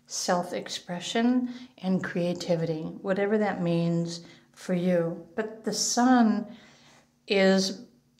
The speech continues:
going to be attracting more of everything that you seek and more of everything and everyone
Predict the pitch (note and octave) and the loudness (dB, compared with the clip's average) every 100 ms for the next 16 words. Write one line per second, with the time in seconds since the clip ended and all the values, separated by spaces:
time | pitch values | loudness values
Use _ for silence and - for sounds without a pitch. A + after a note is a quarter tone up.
0 | _ F4 F#3+ G3 A3 A3 A3+ - - - | _ -8 0 6 6 6 2 -2 -8 -4
1 | G3+ G3+ - B3+ C#4 D4+ D#4+ - - - | -4 -4 2 6 8 6 2 -6 -14 -20
2 | _ _ _ _ _ _ G#3 G3 G3 F#3+ | _ _ _ _ _ _ -2 2 4 6
3 | G#3+ B3 D4+ - G3 - F#3+ G3 G#3+ G3 | 6 8 6 4 2 2 2 2 2 2
4 | G3 F#3+ F3+ - A3+ A3 F#3+ F#3+ G3 F#3+ | 2 0 -2 0 0 4 4 4 4 2
5 | F#3+ F3 F#3 F#3+ F#3 F#3 F3 F#3 F3+ F3+ | 0 -2 0 2 0 0 0 2 2 0
6 | - - _ - E3+ F#3 F#3+ E3 F3+ F#3+ | -8 -20 _ -14 -4 2 2 2 0 -2